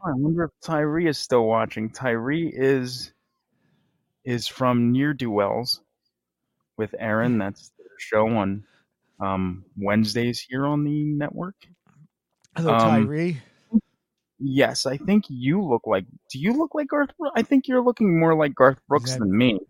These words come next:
Speaker 1: 'cause you have hair.
Speaker 2: Maybe.
Speaker 1: You said good-looking
Speaker 2: Wait.
Speaker 1: Garth Brooks. Or
Speaker 2: Didn't, didn't he have a
Speaker 1: good-looking Garth
Speaker 2: phase?
Speaker 1: Brooks.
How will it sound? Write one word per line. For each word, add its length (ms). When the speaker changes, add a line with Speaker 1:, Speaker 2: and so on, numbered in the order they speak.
Speaker 1:
'cause 220
you 140
have 160
hair. 420
Speaker 2:
Maybe. 340
Speaker 1:
You 80
said 180
good-looking 520
Speaker 2:
Wait. 60
Speaker 1:
Garth 260
Brooks. 160
Or 140
Speaker 2:
Didn't, 240
didn't 160
he 120
have 120
a 80
Speaker 1:
good-looking 400
Garth 120
Speaker 2:
phase? 180
Speaker 1:
Brooks. 160